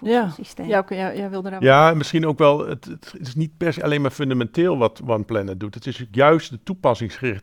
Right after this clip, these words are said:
Speaker 3: onderzoek. Hoe kunnen we bijvoorbeeld data verbinden? Daar is een heel mooi regionaal, eh,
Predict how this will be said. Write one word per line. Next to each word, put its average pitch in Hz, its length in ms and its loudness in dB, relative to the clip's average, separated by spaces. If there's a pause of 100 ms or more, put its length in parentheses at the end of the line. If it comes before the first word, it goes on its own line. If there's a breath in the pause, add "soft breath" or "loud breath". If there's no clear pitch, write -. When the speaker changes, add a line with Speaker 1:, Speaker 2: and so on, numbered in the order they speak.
Speaker 3:
onderzoek. 110 420 -6 (340 loud breath)
Hoe 147 160 0
kunnen 156 220 0
we 131 60 -2
bijvoorbeeld 113 280 -2 (100)
data 147 260 4
verbinden? 107 400 -4
Daar 113 80 -4
is 120 60 -6
een 127 80 -4
heel 135 100 -2
mooi 123 320 -2
regionaal, 127 840 0
eh, 120 240 0